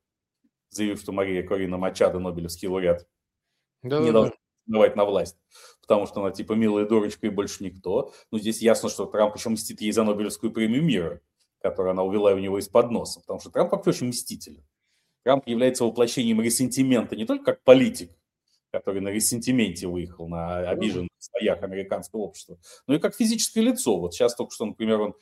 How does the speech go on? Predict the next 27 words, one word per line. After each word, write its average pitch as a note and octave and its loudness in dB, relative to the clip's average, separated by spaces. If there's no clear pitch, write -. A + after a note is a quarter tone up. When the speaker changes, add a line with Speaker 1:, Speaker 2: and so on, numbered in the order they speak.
Speaker 1:
заветировал B2+ 4
законопроект, B2 4
который A2+ 0
единогласно, A#2+ 4
э, G2 -18
мне G2+ -20
кажется, G#2+ 2
а, G#2+ 4
к-, G#2 -20
к-, - -18
каких-то - -8
там, G#2+ -2
э, G#2 -6
в, G#2 -10
э, - -18
какой-то, C#3 4
какая-то - 2
социальная B2+ 4
программа B2 2
в - -10
штате B2 2
Колорадо, C#3 4
неважно G2 0
какая, F2+ -6
не F2+ -12
будем E2+ -12
грузиться, G2 -12